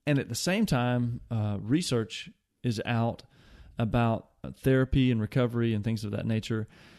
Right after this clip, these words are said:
And the research that's available out there teaches us that, uh, when therapy or counseling or coaching is combined with activity,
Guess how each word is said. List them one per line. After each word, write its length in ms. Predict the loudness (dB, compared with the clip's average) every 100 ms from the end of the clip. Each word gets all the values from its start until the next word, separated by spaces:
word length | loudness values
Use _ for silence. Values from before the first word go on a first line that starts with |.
| -16 -2
And 200 | 2 4
the 80 | 4
research 380 | 4 4 2 -2
that's 180 | -2 0
available 560 | 6 6 6 6 4
out 200 | 4 4
there 280 | 4 4 2 -2
teaches 500 | 0 2 2 0 2
us 360 | 2 2 0 -4 -10 -20 -20 -4
that, 460 | 2 4 2 -2 -6
uh, 300 | -6 -6 -8 -14 -20
when 560 | -8 2 4 4 0 -6 -14
therapy 540 | -4 2 4 4 4 4
or 120 | 2
counseling 880 | 0 2 2 0 0 4 4 2 -2 -8 _ _ -6
or 160 | -6
coaching 680 | -2 4 6 6 4 2 2
is 200 | 0 -2
combined 580 | 0 -2 0 0 2 0
with 240 | 0 -2
activity, 680 | -4 -8 -2 2 4 2 -2